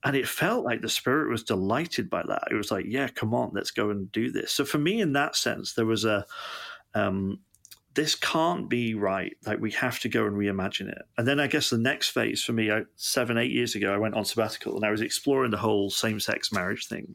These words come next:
Like, but I was exploring it different ways. I, you know, I, this amazing, you know, internationally renowned leader mentoring me through my, um, sabbatical, uh, the pioneer of, um,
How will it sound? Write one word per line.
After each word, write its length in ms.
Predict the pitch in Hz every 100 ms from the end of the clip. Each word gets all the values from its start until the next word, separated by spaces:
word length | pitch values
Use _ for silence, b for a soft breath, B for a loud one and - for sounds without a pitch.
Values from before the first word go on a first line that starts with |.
| -
Like, 260 | 92 - B B B B
but 120 | - 131
I 40 |
was 140 | 131
exploring 480 | 151 - 170 202 180
it 160 | 127 113
different 260 | 123 117
ways. 280 | 110 104 92
I, 140 | 92 104
you 120 | 120
know, 280 | 98 98 - _
I, 140 | 110 107 - B B B B B B _
this 160 | - -
amazing, 760 | 110 117 135 143 113 110 104 127
you 100 | 180
know, 220 | 107 104 - _ -
internationally 600 | 143 - - 117 - 101
renowned 460 | 104 107 107 104 104 _ -
leader 420 | 117 117 110 101
mentoring 600 | 107 113 123 - 113 107
me 100 | 104
through 220 | - 117
my, 200 | 107 104 - _ -
um, 180 | 107 98
sabbatical, 680 | 92 92 113 - - 107 104
uh, 220 | 95 95 - - _ _ 110
the 220 | 117 107 -
pioneer 840 | - 120 120 107 110 107 98 98 -
of, 200 | 101 95 - - _ -
um, 440 | 95 92 92 92